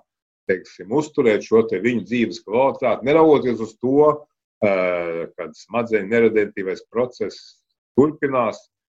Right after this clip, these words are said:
eh, pie dažādu faktoru, i-, izraisītiem faktoriem,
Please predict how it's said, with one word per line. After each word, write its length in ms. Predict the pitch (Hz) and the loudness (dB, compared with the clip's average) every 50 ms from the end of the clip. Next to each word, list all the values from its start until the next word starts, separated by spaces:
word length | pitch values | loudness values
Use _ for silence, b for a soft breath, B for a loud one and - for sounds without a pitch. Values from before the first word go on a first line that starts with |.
| _ _ _ _ - | _ _ _ _ -10
eh, 80 | 98 92 | -10 -10
pie 200 | - - 98 90 | -8 -6 -6 -2
dažādu 480 | 92 127 120 104 107 95 92 87 85 - | 0 0 2 2 0 -2 -2 -4 -4 -2
faktoru, 640 | - 120 117 - - 107 98 90 87 85 80 78 - _ _ | -2 -2 -2 -4 -6 -6 -4 -4 -4 -6 -6 -10 -14 _ _
i-, 160 | - 110 - - 117 131 | -4 -4 -4 -4 -4 -6
izraisītiem 720 | 131 131 123 110 107 104 - - 101 - - 95 85 - | -2 0 0 0 0 0 -4 -8 -10 -8 -8 -10 -10 -8
faktoriem, 560 | - 113 113 - - 110 101 95 92 87 87 | -8 -10 -8 -6 -6 -6 -4 -4 -6 -8 -12